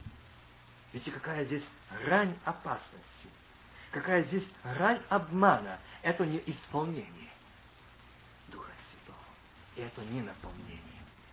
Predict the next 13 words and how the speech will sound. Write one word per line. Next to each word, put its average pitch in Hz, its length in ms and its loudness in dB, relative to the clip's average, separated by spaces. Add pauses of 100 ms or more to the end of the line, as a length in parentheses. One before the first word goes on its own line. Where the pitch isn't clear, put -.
(460)
Нет. - 100 -18 (1500)
Исполненный 170 720 6
Духа 143 280 0 (100)
Святого 131 380 -4
человек 117 500 -6 (320)
никогда 120 500 -6
не 143 140 -2
припишет - 560 -12 (120)
себе. 85 180 -16 (1160)
Никогда 110 420 -4
не 135 120 -4
скажет, 107 360 -10
что - 180 -18